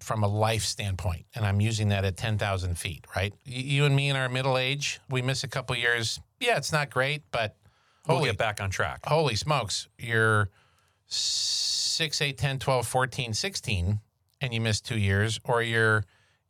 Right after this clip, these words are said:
Speaker 1: eighty-two, eighty-four, eighty-six, eighty-eight, and you miss two years, those, those are much more monumental. Hey, I'm making a glorious assumption that we have all the time we need,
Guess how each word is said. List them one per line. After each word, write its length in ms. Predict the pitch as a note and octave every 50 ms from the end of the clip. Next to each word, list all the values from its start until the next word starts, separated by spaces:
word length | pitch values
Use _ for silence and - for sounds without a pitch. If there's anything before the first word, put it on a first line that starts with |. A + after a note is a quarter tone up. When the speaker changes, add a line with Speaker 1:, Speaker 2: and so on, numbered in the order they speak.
| _ C#3+
Speaker 1:
eighty-two, 380 | C#3 C3+ C3 B2 - - D3 D3
eighty-four, 420 | C#3 C3 B2+ A#2+ A#2+ - C#3 C3+
eighty-six, 500 | B2+ A#2 - - - - - - - -
eighty-eight, 540 | D#3 C3+ C3 B2+ C3+ D#3+ E3+ E3+ D#3 C#3+ -
and 120 | C3 B2
you 60 | B2 A#2+
miss 220 | A#2+ A#2+ A2+ -
two 180 | - - A#2+ A2
years, 240 | A2 A2 A2 G#2
those, 300 | G#2+ B2 C3 B2+ A#2+ A2
those 260 | - B2+ C3 C3+ B2 B2+
are 100 | B2 A#2
much 320 | A#2 B2 B2+ B2 - -
more 140 | B2+ A#2 A2+
monumental. 720 | A#2 A2+ A2 A2 A2 G#2+ G#2 A2 A2+ A#2+ A#2+ G2 D#2+ - - - - -
Hey, 240 | - - D3 F#2+ - - - _ -
I'm 180 | - D3+ D#3+ D#3
making 340 | D3 C3+ A#2+ C3+ B2 A#2+
a 340 | A2 G#2+ G#2 G2+ F#2+ F#2 F2+ - _ _ _ _ _ _ _ _ -
glorious 540 | - B2+ C3+ C#3 C#3+ C#3+ C#3 C3+ A#2 G#2 -
assumption 480 | A2 G#2 - B2+ B2+ B2 - - A2 G#2+
that 100 | G#2 G#2
we 120 | A2 A2
have 100 | G#2+ G#2
all 140 | G#2+ G#2 G#2
the 80 | G2+ G2
time 260 | - - A2 G2+ F#2+
we 80 | F#2+ F#2
need, 280 | F#2+ F#2 D#2 - -